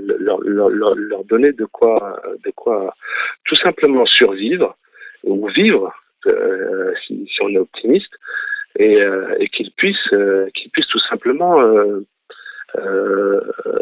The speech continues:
retrouver plaisir à vivre dans ce pays. Voilà, tout simplement. Euh,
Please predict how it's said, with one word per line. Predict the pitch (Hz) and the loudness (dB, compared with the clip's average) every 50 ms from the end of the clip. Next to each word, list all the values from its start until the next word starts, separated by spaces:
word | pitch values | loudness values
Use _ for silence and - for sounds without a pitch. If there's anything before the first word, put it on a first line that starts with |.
| - - - - - - - - - | -2 0 0 0 0 0 -2 -2 0
retrouver | - 127 139 135 - - 127 127 156 151 | 2 4 4 2 4 0 0 0 0 -2
plaisir | - - 139 135 143 180 185 - - | 0 0 -2 0 2 2 2 4 4
à | 117 113 | 2 2
vivre | 117 190 214 202 - 143 127 | 2 0 -2 0 0 0 0
dans | 135 131 120 | 2 2 2
ce | - - 147 | 2 0 0
pays. | - - 208 233 226 185 139 - _ _ _ _ _ | -2 -2 -2 -2 -2 -2 -4 -10 _ _ _ _ _
Voilà, | 123 143 190 202 175 - - _ _ _ _ _ - | 2 2 4 2 2 0 -4 _ _ _ _ _ -10
tout | - - | -6 -2
simplement. | 160 156 147 - 190 208 202 160 123 - _ _ _ _ _ _ _ _ _ _ _ _ _ _ _ _ - - - - | 0 0 0 2 2 2 2 2 0 -4 _ _ _ _ _ _ _ _ _ _ _ _ _ _ _ _ -14 -12 -10 -8
Euh, | - - - - | -6 -6 -6 -6